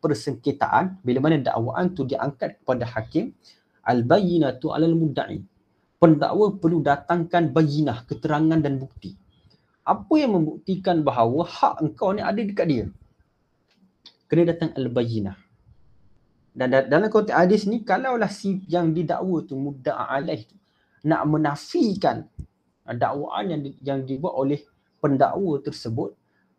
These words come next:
maka dia perlu menggunakan kaedah al-yamin iaitu bersumpah.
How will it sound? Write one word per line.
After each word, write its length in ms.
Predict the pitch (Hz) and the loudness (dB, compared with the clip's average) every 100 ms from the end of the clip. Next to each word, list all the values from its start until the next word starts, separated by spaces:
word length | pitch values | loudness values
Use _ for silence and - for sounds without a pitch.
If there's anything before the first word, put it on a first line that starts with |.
| - | -6
maka 340 | 110 117 165 | -6 -4 -8
dia 140 | 135 127 | -6 -6
perlu 260 | 120 135 | -6 -6
menggunakan 600 | 131 123 120 120 120 117 | -2 -2 -2 -4 -6 -8
kaedah 260 | - - - | -8 -8 -6
al-yamin 560 | 107 104 110 123 123 - | -4 -2 -2 -2 -4 -6
iaitu 160 | - | -6
bersumpah. 400 | - 104 - - | -4 -6 -12 -16